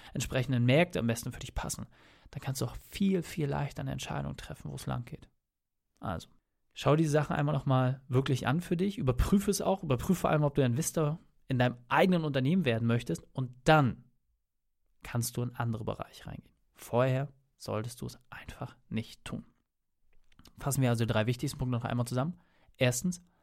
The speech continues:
meistere dein Unternehmen. Zweitens,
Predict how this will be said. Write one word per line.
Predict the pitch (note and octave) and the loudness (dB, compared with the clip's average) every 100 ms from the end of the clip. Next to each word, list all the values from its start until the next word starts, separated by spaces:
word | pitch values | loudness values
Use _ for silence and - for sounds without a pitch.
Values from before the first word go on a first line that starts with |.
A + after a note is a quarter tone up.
| _ | _
meistere | - G#2+ B2 - C3 A#2+ | 0 2 2 -2 -2 2
dein | A2+ B2+ | 2 2
Unternehmen. | C3 A#2+ A#2 D#3 G3+ _ _ _ _ _ _ - | 0 0 0 -2 -6 _ _ _ _ _ _ -10
Zweitens, | - B2 A#2+ C#3+ C#3+ | 2 4 4 2 -2